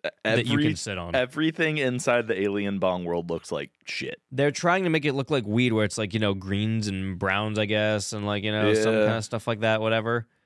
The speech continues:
Speaker 2: It, it all looks like vomit.
Speaker 1: It looks like shit. It's bad.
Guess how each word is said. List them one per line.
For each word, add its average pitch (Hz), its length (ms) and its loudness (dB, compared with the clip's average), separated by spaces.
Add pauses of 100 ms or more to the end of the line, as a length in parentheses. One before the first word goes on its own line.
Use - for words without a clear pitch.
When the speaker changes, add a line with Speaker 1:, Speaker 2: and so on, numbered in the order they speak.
(960)
Speaker 2:
It, 147 180 -4 (280)
it 165 140 4
all 160 180 6
looks 143 200 2
like 110 100 -4
vomit. 87 460 -4
Speaker 1:
It 110 160 -4
looks 95 200 -4
like 82 120 -2
shit. 78 360 -2
It's 95 120 -4
bad. 82 320 -4